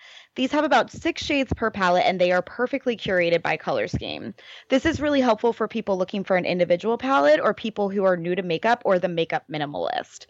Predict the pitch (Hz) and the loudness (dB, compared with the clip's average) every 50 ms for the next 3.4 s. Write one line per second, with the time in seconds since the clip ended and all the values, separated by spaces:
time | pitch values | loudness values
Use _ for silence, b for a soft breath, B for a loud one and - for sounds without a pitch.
0 | B B B B B B B 254 240 - - 202 208 220 247 247 214 220 208 - | B B B B B B B 2 2 4 4 4 4 4 2 2 0 -2 -4 -4
1 | - 226 214 226 247 277 302 320 330 - - 214 214 - 220 208 202 185 170 180 | -4 -2 0 2 2 2 2 2 0 0 -2 -4 -4 -4 -6 -4 -2 -2 0 0
2 | 202 - _ - 247 233 214 196 185 185 185 - - - 185 - 175 165 170 - | -2 -2 _ -8 -6 -4 -4 0 0 0 0 0 -4 -14 -6 -2 -2 -2 -2 -2
3 | - - 208 214 214 214 - | -4 -4 -4 -2 -4 -4 -4